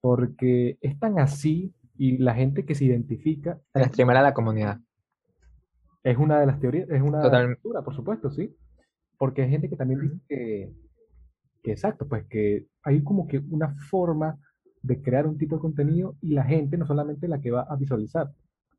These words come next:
Speaker 1: porque no es lo mismo que por lo menos hagas un canal de, digamos, salseo, ¿no? De chisme, de coticheo, de cualquier otra cosa, tú sabes qué público te
Speaker 2: Sí.
Speaker 1: vas a, a, vas a recibir. Así, por lo menos, hay uno que se llama El Tío Shu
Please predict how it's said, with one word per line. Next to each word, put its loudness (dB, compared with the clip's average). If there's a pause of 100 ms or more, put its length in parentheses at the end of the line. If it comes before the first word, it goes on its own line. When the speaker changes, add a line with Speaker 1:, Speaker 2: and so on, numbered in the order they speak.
Speaker 1:
porque -2
no 0
es -2
lo 4
mismo 4
que 0
por -2
lo -2
menos -4
hagas -4
un -2
canal -4
de, -4 (880)
digamos, -2
salseo, 0
¿no? 0
De -2
chisme, 0
de -6
coticheo, -4
de -10
cualquier -8
otra -6
cosa, -10 (280)
tú 0
sabes 0
qué 0
público 2
te -6
Speaker 2:
Sí. 0
Speaker 1:
vas -4
a, -4 (560)
a, -8
vas 0
a 4
recibir. 0 (360)
Así, 0 (240)
por 0
lo 0
menos, -2
hay -2
uno -2
que -8
se -4
llama -4
El 0
Tío 0
Shu 2